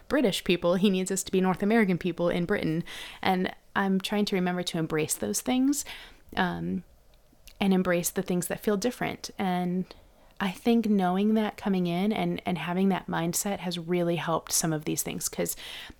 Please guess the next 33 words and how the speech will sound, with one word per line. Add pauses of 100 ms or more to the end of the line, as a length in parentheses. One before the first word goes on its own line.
(120)
I
think
I've
shared
this
before,
but
when
Keith
and
I
first
got
married,
I
moved
to
Canada, (800)
and
I
really
didn't
have (120)
any
experience. (800)
Uh,
I
mean,
I
had
traveled
much,
but